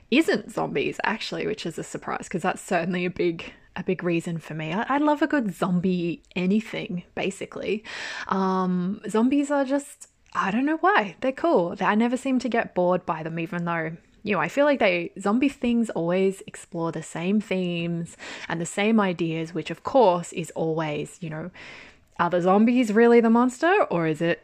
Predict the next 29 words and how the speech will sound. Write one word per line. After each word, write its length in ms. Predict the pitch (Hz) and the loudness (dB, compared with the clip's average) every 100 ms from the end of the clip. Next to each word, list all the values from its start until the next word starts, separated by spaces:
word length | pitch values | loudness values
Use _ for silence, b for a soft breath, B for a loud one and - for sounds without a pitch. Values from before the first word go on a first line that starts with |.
| - | -6
you 100 | 175 | -6
know, 180 | 156 165 | -6 -2
the 80 | 185 | 0
humans 580 | 165 190 190 160 170 151 | 0 4 4 2 -4 -6
who 140 | 170 | -4
are 100 | 160 | -2
the 80 | 156 | -2
monster? 300 | 156 156 - | -4 -4 -4
And 120 | 165 | -2
of 60 | 214 | 0
course 220 | - 254 | 2 0
it's 140 | 208 - | 0 6
always 380 | 214 220 175 - | 8 8 6 -2
the 80 | |
humans 500 | - 214 202 175 196 | 2 4 4 4 4
<laughs> 280 | 185 - - | 2 -2 4
who 120 | 311 233 | 6 6
are 140 | 269 226 | 4 2
the 180 | 226 202 | 0 -2
monsters. 640 | 185 - - - 190 - B B B - | -2 -4 -8 -12 -12 -8 B B B 2
And 120 | 220 | 4
this 160 | 269 | 2
show 260 | - 202 165 | 2 2 2
is 140 | 165 | -2
no 160 | 170 156 | -4 -4
different. 480 | 170 190 - 151 - | -4 -4 -4 -6 -6
It's 160 | 160 | -10
filled 280 | - 180 175 | -6 -4 -2
with 200 | 165 160 | -4 -6